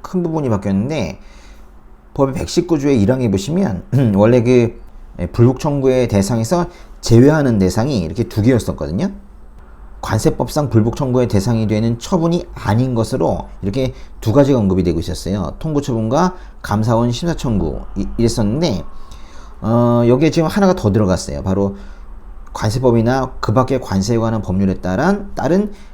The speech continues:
과태료 부과 처분도 여기에 들어갔습니다.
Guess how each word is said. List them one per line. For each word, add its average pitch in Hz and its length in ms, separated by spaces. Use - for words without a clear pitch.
과태료 - 340
부과 110 200
처분도 123 540
여기에 98 340
들어갔습니다. 71 680